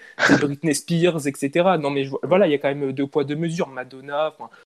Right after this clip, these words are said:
il y avait quand même, euh, deux poids, deux mesures. Donc, si c'est bien produit, si c'est fait avec de l'argent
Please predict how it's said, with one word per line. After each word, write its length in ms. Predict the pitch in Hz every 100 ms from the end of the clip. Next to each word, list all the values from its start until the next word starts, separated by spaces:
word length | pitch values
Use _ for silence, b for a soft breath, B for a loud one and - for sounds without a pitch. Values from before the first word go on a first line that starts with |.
| _ -
il 40 |
y 20 |
avait 120 | 127 139
quand 100 | 143
même, 220 | 160 160
euh, 400 | 135 123 120 127
deux 180 | 135 143
poids, 180 | 175
deux 100 | 156
mesures. 300 | 165 180 185
Donc, 160 | 151 156
si 140 | -
c'est 140 | 233 208
bien 180 | 165 170
produit, 380 | - 156 147
si 180 | 156 -
c'est 140 | - 165
fait 140 | 175
avec 160 | 160 143
de 100 | 156
l'argent 440 | 147 143 160